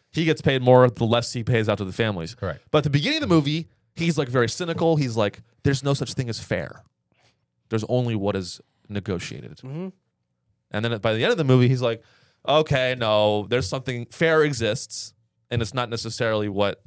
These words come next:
Speaker 1: is negotiated."
Speaker 3: Yeah.
Speaker 1: But
Speaker 2: Do
Speaker 1: I
Speaker 2: you, do you guys think fair exists?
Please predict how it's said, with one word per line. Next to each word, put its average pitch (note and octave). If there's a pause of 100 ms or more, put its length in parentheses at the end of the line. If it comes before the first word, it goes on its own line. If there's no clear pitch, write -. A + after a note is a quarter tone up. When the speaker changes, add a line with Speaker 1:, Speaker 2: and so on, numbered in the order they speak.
(120)
Speaker 1:
is F#2+
negotiated." F2+ (380)
Speaker 3:
Yeah. G#3+ (960)
Speaker 1:
But A2+
Speaker 2:
Do - (220)
Speaker 1:
I C#3
Speaker 2:
you, C#3
do A2+
you A#2+
guys A#2
think A#2+
fair A#2
exists? A2+